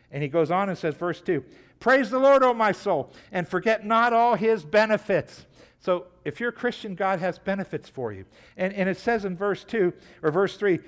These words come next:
"Who forgives all your sins and heals all your diseases, who redeems your life from the pit and crowns you with love and compassion,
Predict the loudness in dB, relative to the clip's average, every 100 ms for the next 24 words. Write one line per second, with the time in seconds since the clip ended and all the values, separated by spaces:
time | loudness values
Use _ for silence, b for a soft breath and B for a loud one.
0 | B -2 -2 0 2 2 4 4 4 6
1 | 4 4 0 0 0 2 0 -4 -16 -20
2 | _ b b b b -12 -2 2 2 2
3 | 2 2 2 2 0 0 -4 -4 -4 -4
4 | 0 2 0 -4 -20 _ b b b b
5 | b 0 2 0 -2 -6 -6 -6 -2 0
6 | 2 2 2 0 -4 -6 -4 -6 -8 -2
7 | -2 -2 -6 -8 -8 -4 -2 -2 -2 -2
8 | -2 0 4 6 4 0 -8 -6 0 2
9 | 0 -2 -6